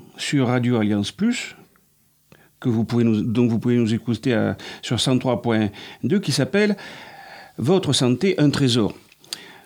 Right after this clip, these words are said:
C'est une, une émission radio, radiophonique que j'animerai d'eux, qui se veut ouverte, proposante, informante, où des pathologies, des définitions, une situation pourrait être évoquée, mais aussi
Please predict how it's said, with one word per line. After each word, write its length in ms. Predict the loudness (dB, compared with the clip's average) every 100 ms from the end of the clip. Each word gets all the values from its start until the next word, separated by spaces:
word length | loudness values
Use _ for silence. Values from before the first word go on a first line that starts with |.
| -10
C'est 240 | -6 0
une, 320 | 2 4 2 0 -6 -20 -20 -6
une 140 | 0 2
émission 380 | 2 2 2
radio, 800 | 2 2 2 2 2 2 2 0 0
radiophonique 640 | 0 0 2 2 0 -2
que 120 | -2
j'animerai 1000 | 0 2 2 2 2 2 2 2 2 0
d'eux, 180 | 2 0
qui 160 | 0 0
se 140 | 2
veut 180 | 2 4
ouverte, 560 | 2 2 0 -2 -8 -14 -4
proposante, 640 | -2 2 2 2 0 0 -2
informante, 760 | 0 0 2 0 0 0 -4 -10 -14 -16 -14 -14 -16 -18 -6
où 260 | 0 2 2
des 120 | 2
pathologies, 680 | 0 2 2 2 2 0 0
des 80 |
définitions, 880 | 0 0 0 0 0 0 0 2 2
une 80 | 2
situation 420 | 0 -2 0 0
pourrait 220 | 2 0
être 240 | 0 -2 -6 -8 -20 0
évoquée, 580 | 2 2 2 0 2 2
mais 220 | 2 2
aussi 440 | 2 0 0 0